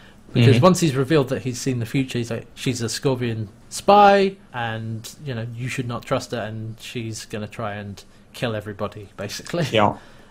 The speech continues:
Speaker 1: And then the Alanic cruiser that, uh, they were going to rendezvous with, wh-, which is where, you know, they've been taking them this whole time, uh, has arrived. It's here.
Speaker 2: Early.
Speaker 1: Early, a little bit early,
Speaker 2: Hmm.
Speaker 1: yeah, yeah.
Speaker 2: Uh,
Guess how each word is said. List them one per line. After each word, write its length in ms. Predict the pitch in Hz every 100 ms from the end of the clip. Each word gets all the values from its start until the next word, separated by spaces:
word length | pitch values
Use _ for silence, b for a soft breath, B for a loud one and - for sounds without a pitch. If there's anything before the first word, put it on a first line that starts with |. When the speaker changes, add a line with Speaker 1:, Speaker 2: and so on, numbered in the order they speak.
| B
Speaker 1:
And 140 | 175 170
then 340 | 233 196 190
the 240 | 151 143 143
Alanic 420 | 143 175 180 -
cruiser 420 | - 190 214 160 135
that, 420 | 139 - - -
uh, 140 | 127
they 160 | 123 123
were 80 | 120
going 180 | 127 117
to 60 |
rendezvous 560 | 120 220 175 131 117 110
with, 380 | 113 175 - - -
wh-, 320 | 123 131 143
which 220 | 139 139
is 100 | 127
where, 240 | 135 123 117
you 120 | 123
know, 80 | 107
they've 140 | 110
been 100 | 117
taking 360 | 110 117 113 117
them 120 | 107
this 140 | 104
whole 160 | - 107
time, 320 | - 110 107 - -
uh, 240 | 131 127 123 -
has 240 | 185 185
arrived. 580 | 220 311 254 113 - -
It's 200 | 202 -
here. 400 | 330 320 147 98 -
Speaker 2:
Early. 600 | 277 330 294 151 101 110 -
Speaker 1:
Early, 420 | 320 330 254 147
a 40 | 135
little 220 | 254 330
bit 120 | 330
early, 440 | 269 240 196 135 127
Speaker 2:
Hmm. 60 |
Speaker 1:
yeah, 300 | 180 175 127 120 -
yeah. 260 | 208 180 165 -
Speaker 2:
Uh, 120 | 127